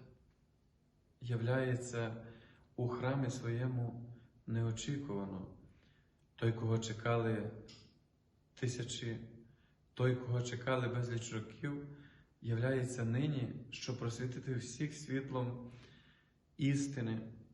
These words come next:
І для нас усіх Господь являється світлом істини, світлом, яке відкриває очі язичникам, світлом, яке дає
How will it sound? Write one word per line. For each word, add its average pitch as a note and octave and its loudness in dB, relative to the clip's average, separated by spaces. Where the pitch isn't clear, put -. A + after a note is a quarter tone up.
І A#2 -2
для B2+ 4
нас F3 4
усіх D#3 -2
Господь C3+ 0
являється C#3+ 2
світлом D3 -2
істини, A2 0
світлом, C3 2
яке B2+ 2
відкриває D3 4
очі D3 0
язичникам, C3+ -2
світлом, B2+ 2
яке A#2+ 4
дає C3 2